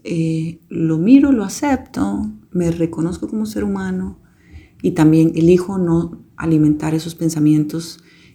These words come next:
que me maltratan, que me hacen sentir culpable, ¿verdad? Ya la culpa es algo que estoy mirando todo el tiempo en mi vida para, para, pues, simplemente dejar de alimentarla también.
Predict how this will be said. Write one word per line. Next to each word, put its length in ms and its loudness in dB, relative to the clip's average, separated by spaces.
que 180 -2
me 180 6
maltratan, 720 0
que 140 -4
me 80 2
hacen 240 -2
sentir 500 0
culpable, 840 4
¿verdad? 240 0
Ya 120 4
la 200 0
culpa 720 2
es 200 -6
algo 280 -4
que 260 -10
estoy 640 4
mirando 540 4
todo 200 -4
el 120 2
tiempo 440 -2
en 140 0
mi 120 2
vida 460 -2
para, 720 -2
para, 840 0
pues, 420 -10
simplemente 560 0
dejar 380 -2
de 160 0
alimentarla 640 -2
también. 640 -6